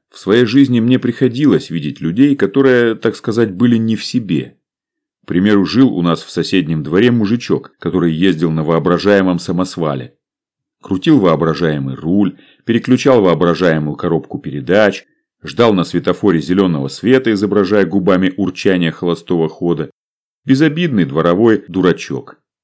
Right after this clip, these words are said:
Ещё раз видел съехавшего с катушек, когда у одного из сотрудников головного офиса случился нервный срыв.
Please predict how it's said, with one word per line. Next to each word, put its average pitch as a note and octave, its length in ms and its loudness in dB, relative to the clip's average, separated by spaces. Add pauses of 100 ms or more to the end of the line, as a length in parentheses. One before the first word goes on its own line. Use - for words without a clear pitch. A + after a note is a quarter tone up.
(580)
Ещё E2 340 2
раз B2+ 220 2
видел F#2 260 2
съехавшего E2+ 640 -4
с D#2 100 -10
катушек, - 540 -6
когда A2 520 0
у A2+ 120 2
одного A#2+ 400 2
из A2 200 -4
сотрудников A2 640 -2
головного G#2 480 2
офиса G#2 520 -2
случился G#2 560 -4
нервный G#2 440 0
срыв. E2 440 -6